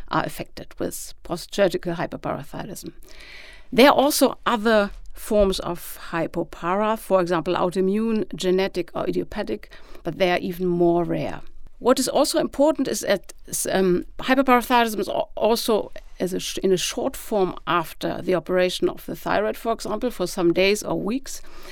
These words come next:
We talk about a chronic disease after six months or even longer time. We learned that there are long-term complications, and there are complications with impact on the daily life of the patient, also on their work situation.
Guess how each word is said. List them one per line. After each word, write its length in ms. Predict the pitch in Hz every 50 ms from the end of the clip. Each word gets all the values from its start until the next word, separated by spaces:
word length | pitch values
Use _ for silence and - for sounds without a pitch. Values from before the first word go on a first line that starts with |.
| - - - - - - -
We 160 | - 220 254
talk 240 | 262 - - 285 269
about 280 | 262 - 190 185 - -
a 180 | - - - - -
chronic 460 | - - 240 233 254 262 269 262 -
disease 640 | - 214 208 190 180 180 196 202 196 190 185 - - -
after 300 | - 147 160 - - 185
six 360 | - - - 220 - - -
months 400 | 190 185 175 175 170 170 - - - - - - - - - - -
or 120 | - - -
even 180 | 185 170 185 175
longer 280 | 165 175 170 170 165 -
time. 400 | - - - - - 185 - - - - -
We 100 | 196 196
learned 260 | 196 214 220 226 226
that 180 | - 196 180 -
there 100 | 180 165
are 20 |
long-term 440 | 170 180 196 214 - - 269 240 247
complications, 920 | - 254 240 - - 247 - - 262 240 247 254 - - 254 262 - - - - - - - - - -
and 160 | - 196 185
there 240 | - 185 185 180 175
are 140 | 170 - - - -
complications 600 | - 208 185 196 190 - 202 196 196 - 190 180
with 140 | 180 175 -
impact 520 | - 220 220 - - 208 180 180 - - -
on 60 | 196
the 80 | 180 185
daily 300 | 175 185 180 180 185 175
life 260 | 165 160 - - -
of 140 | - 160 -
the 80 | -
patient, 440 | 160 - 165 156 - 156 - - - -
also 340 | - 202 196 - - 196
on 100 | - -
their 140 | 175 185 175
work 200 | 160 170 180 170
situation. 680 | - - - - - - 127 - - - - - -